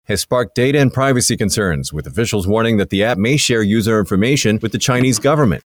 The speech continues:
Allegations that TikTok has reportedly denied. Other than G O P presidential hopeful Vivek Ramaswamy, the Republicans have largely stayed away from the app over the security concerns, but several high-profile Democrats, including New York Representative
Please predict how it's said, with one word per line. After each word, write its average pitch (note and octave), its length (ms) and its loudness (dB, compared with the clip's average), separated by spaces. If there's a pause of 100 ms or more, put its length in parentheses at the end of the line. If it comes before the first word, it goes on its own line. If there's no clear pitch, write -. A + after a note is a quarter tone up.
Allegations E2 560 -2
that D2+ 160 -2
TikTok G#2+ 480 -2
has G2 160 -2
reportedly F#2 540 -2
denied. G2+ 520 0 (140)
Other B2 220 0
than B2 120 2
G A2 200 0
O A#2 80 2
P B2+ 180 0
presidential A#2 520 0
hopeful G#2+ 440 0
Vivek A2+ 420 0
Ramaswamy, G#2+ 800 0
the F#2+ 60 -2
Republicans C3+ 540 0
have D3 140 0
largely C#3+ 420 2
stayed C3 380 0
away B2+ 200 4
from A2+ 180 0
the F#2 120 2
app D#2+ 240 -2
over G#2 240 0
the A2+ 100 -2
security B2 460 0
concerns, E2+ 560 -2
but E2 240 -2
several E3+ 480 2
high-profile D3+ 640 0
Democrats, G#2 640 0
including G2 400 0
New F#2+ 80 2
York G2+ 300 2
Representative G2+ 580 0